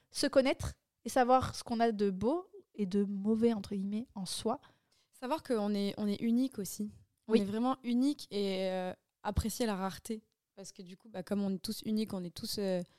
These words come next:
Speaker 2: 'fin, on, on est comme on est, on ressemble à personne, tu vois. On dit toujours, « Soyez vous-même, les autres sont déjà pris. »
Speaker 1: Mm.
Speaker 2: C'est une citation un peu connue, mais c'est, c'est réel. Et quand vous appréciez la rareté, bah, vous vous dites, « Je suis spéciale. »
Speaker 1: Voilà.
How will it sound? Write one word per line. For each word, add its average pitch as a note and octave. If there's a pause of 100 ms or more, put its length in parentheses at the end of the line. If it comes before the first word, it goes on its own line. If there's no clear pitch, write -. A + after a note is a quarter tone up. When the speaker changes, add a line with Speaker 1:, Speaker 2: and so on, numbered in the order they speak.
(460)
Speaker 2:
'fin, G3
on, F3 (760)
on G#3
est G3+
comme G#3+
on G#3
est, A#3
on G3+
ressemble F#3+
à F3+
personne, C4
tu -
vois. G3+ (520)
On G#3+
dit A3
toujours, « A3
Soyez A#3
vous-même, A#3
les F#3+
autres G3
sont G3
déjà F#3
pris. » - (260)
Speaker 1:
Mm. A#3+ (320)
Speaker 2:
C'est -
une F#3+
citation -
un F#3
peu G3
connue, G#3+
mais F#3
c'est, F3
c'est F#3+
réel. A3+
Et F3+ (400)
quand A#3+
vous A#3+
appréciez A3
la G3
rareté, F#3+
bah, G#3
vous F3
vous F3
dites, « F#3
Je F#3
suis -
spéciale. » G3 (460)
Speaker 1:
Voilà. G3